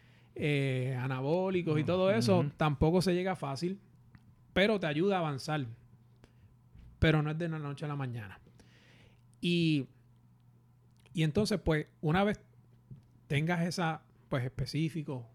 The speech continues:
Speaker 1: lo midas, bueno, estábamos hablando de, del peso.
Speaker 2: Ujú.
Speaker 1: Pues es bueno también medirse entonces los, los muslos, la cintura, los brazos,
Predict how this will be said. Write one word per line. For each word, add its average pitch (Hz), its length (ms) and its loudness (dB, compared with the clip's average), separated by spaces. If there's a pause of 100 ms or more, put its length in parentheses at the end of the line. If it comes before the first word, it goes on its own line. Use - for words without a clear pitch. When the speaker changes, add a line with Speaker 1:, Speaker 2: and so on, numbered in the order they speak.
(120)
Speaker 1:
lo 135 140 -4
midas, 151 380 2
bueno, 143 300 -2 (180)
estábamos 156 380 -4
hablando 170 440 -2
de, 127 540 -2 (160)
del 131 180 -4
peso. 143 400 -4 (100)
Speaker 2:
Ujú. 135 320 4 (320)
Speaker 1:
Pues 156 160 -2
es 165 100 -2
bueno 196 300 0
también 175 560 -2 (100)
medirse 139 400 -2
entonces 143 460 -6
los, 123 200 -6 (360)
los 123 120 -12
muslos, 143 760 -2
la 131 120 -10
cintura, 143 680 -8
los 127 180 -8
brazos, 151 520 -4